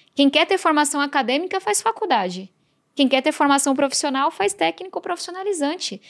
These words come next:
Tem C E O de empresa na Inglaterra que fez técnico. Só que a gente, às vezes, tem umas barreiras culturais. Tanto que o projeto que eu consegui aprovar na Câmara e tá no Senado, ele coloca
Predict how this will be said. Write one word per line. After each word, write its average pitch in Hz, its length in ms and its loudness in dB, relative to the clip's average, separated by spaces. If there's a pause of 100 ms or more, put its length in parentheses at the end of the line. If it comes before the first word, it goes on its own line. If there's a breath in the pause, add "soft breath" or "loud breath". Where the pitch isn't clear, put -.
(140 loud breath)
Tem 302 140 2
C 330 160 -2
E 330 80 0
O 339 100 2
de 330 80 -2
empresa 330 480 0
na 285 80 -2
Inglaterra 285 460 -2
que 349 120 -2
fez 370 240 -6
técnico. 262 680 -6 (440 loud breath)
Só 311 160 0
que 320 80 -2
a 339 60 2
gente, 339 320 -4
às 320 160 0
vezes, 330 220 -4
tem 381 180 -8
umas 440 260 -8
barreiras 339 600 -2
culturais. 240 640 -4 (240 loud breath)
Tanto 370 260 0
que - 120 -4
o 311 40 -4
projeto 285 440 0
que - 80 -6
eu 311 40 -6
consegui 285 320 -4
aprovar 247 360 -4
na 226 100 -6
Câmara 220 340 -8
e 214 60 -6
tá 214 140 -12
no 214 80 -10
Senado, 247 400 -2
ele 277 120 0
coloca 277 640 -4